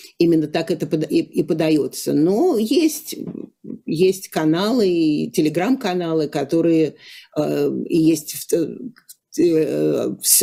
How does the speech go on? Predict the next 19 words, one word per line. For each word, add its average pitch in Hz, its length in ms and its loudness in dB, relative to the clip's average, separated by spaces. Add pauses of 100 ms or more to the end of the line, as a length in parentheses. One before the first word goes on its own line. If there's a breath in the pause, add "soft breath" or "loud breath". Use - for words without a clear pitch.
об-, 151 240 -2
определённые 175 600 4
персонали 165 640 0
в 156 120 -14
Твиттере, 208 500 2
которые 170 480 0
стараются 160 600 -2
смотреть 156 520 0
на, 147 360 -2 (500 loud breath)
э, 147 100 0
пропаганду 160 600 2
и 151 40 -2
с 151 80 -6
той, 156 160 2
и - 20 -2
с 143 40 -4
другой 151 320 0
стороны, 147 720 0
э, 127 340 -4